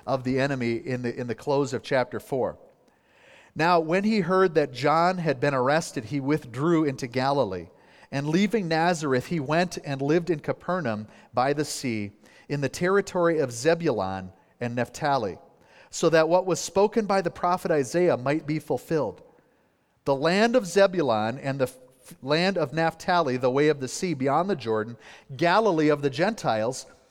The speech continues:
the people dwelling in darkness have seen a great light. And for those dwelling in the region and shadow of death, on them a light has dawned."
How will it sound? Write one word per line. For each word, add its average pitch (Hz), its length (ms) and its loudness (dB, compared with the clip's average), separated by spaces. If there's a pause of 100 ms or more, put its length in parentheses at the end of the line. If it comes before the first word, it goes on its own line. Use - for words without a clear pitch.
(320)
the 170 140 2
people 190 760 2
dwelling 220 640 2
in 156 280 -8
darkness 160 920 -2 (240)
have 131 180 -2
seen 180 300 -4
a 143 60 -4
great 135 340 -4
light. 120 420 -6 (960)
And 160 160 0
for 185 100 4
those 185 300 6
dwelling 196 400 4
in 196 80 0
the 175 100 2
region 185 420 0
and 165 200 -2
shadow 185 460 2
of 127 280 0
death, 139 520 0 (400)
on 139 300 -4
them 123 500 0 (380)
a 127 120 0
light 123 420 0
has 101 260 -8
dawned." 104 560 -8